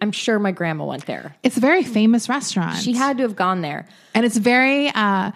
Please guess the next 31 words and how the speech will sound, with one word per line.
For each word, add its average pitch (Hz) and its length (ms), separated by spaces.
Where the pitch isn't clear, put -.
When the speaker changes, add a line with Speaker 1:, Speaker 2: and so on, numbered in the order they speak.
Speaker 2:
Hollywood 190 800
business 175 480
lunch. 156 480
Speaker 1:
Yes. 202 540
Speaker 2:
Uh, 160 600
and 180 180
then 170 140
family 165 460
dinner 156 440
type 185 320
place. 196 460
Speaker 1:
Yeah. 165 300
Speaker 2:
Like, 165 320
uh, 160 140
obviously, 160 460
if 147 120
you 151 380
have 147 300
money 151 300
for 139 260
it. 156 340
Speaker 1:
Right. 165 300
Speaker 2:
Um, 151 340
but, 165 240
like, 160 380
uh, 160 480
for 202 180
sure. 165 500
You 220 120
can 262 140
picture 202 520